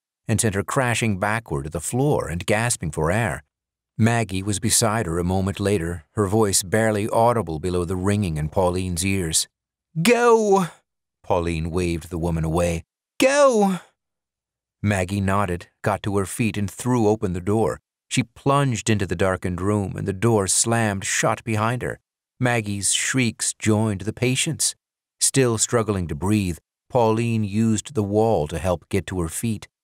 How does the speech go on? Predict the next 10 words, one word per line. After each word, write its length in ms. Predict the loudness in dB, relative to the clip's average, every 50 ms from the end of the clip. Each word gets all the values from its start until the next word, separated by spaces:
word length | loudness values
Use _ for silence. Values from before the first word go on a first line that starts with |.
| _ _ _ _ _ _ -2
Sound 560 | 0 2 2 2 2 2 0 0 -2 -4 -4
rushed 480 | -2 0 2 2 0 -2 -4 -6 -4
back 340 | -2 -2 0 -2 -2 -4 -6
into 200 | -6 -4 -2 -2
her 100 | -2 0
ears, 380 | 0 0 0 0 0 0 -2 -4 _ _ _ -4
and 140 | -2 0 2
as 120 | 2 0
she 120 | 0 -2
watched, 560 | -2 -2 0 2 2 2 2 -2 -4 -8 -10